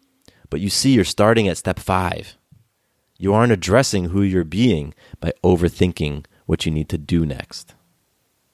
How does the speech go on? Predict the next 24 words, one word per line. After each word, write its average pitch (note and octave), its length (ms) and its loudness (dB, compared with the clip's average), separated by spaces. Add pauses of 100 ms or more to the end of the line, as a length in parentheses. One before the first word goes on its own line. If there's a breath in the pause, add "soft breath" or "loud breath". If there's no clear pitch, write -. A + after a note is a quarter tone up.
(880)
So - 100 -6
it's - 160 -8
only A2+ 300 4
when G2+ 260 2
one, F2 300 2
once F2+ 320 -2
you've G2 160 -8
done F2 200 2
step - 280 -2
one E2 240 -2
through G#2 140 0
four, D2+ 400 -2 (320 soft breath)
then G#2 240 4
you B2 80 4
get - 200 2
to F#2+ 80 -2
five D2+ 520 -4 (280 soft breath)
and - 80 -4
you F2 80 0
start F2+ 280 2
developing E2+ 560 0
your E2 100 -2
action D2+ 400 -4
plan. A2 380 -16